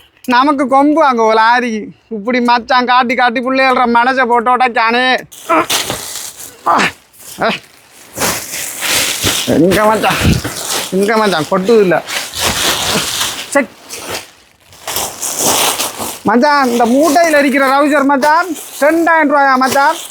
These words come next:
எடுத்து பார்ப்போம், பிளேன் ட்ரவுசர். சரியா? இங்க பாருங்க, பொட்டியானால்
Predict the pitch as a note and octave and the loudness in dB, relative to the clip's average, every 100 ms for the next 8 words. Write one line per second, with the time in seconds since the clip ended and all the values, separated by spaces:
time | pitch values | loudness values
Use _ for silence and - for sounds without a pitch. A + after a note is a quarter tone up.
0 | B3+ C#4 D#4+ B3+ C4+ B3+ C4+ B3 D#4+ D#4+ | 0 2 2 2 2 2 0 4 4 4
1 | C#4 C4 G#3+ G3 D#3+ B3+ D4 D#4 D4+ - | 2 2 2 0 0 0 2 2 0 -6
2 | - - _ _ - - - G#3+ B3+ C4 | -20 -20 _ _ -16 -16 -4 0 2 2
3 | B3 A3 - - A#3 B3 F4 F4 F#4+ F#4+ | 0 -4 -14 -2 0 4 4 4 4 2